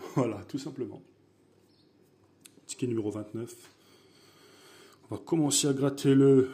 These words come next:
camembert. Arc-en-ciel. Palmier, abondance.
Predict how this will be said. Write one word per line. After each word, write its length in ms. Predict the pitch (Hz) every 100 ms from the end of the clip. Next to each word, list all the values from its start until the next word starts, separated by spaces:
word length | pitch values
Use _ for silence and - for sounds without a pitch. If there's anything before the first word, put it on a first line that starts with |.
| -
camembert. 800 | - 151 147 139 127 123 139 127 - - - _ _ _ _ _ _ _ _ _ _ _ _ _ _ _ _ _ _ _ _ _ _ _ _ _ _ _ _ _ _ _ _ _ _ _ _ -
Arc-en-ciel. 840 | - - 117 - - 117 107 104 - _ _ _ _ _ _ - 110
Palmier, 400 | 110 113 113 -
abondance. 1000 | - 104 104 104 113 - 135 - - -